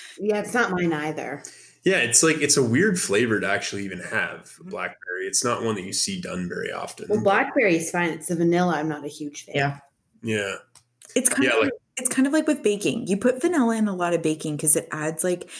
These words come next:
Speaker 3: there's, like, a, a lower level flavor that it adds to things. That
Speaker 2: Yeah.
Speaker 3: it's homey,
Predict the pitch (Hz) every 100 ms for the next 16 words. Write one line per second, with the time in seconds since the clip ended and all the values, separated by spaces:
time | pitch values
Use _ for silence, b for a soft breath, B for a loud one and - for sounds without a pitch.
0 | B - 190 185 180 175 151 127 - -
1 | 175 170 - 175 175 180 185 190 185 170
2 | 160 160 156 160 151 151 139 139 - 151
3 | 147 - 156 156 - - 156 127 87 -
4 | 82 - - B B - - 90 - -
5 | - - - - 214 220 208 131 127 -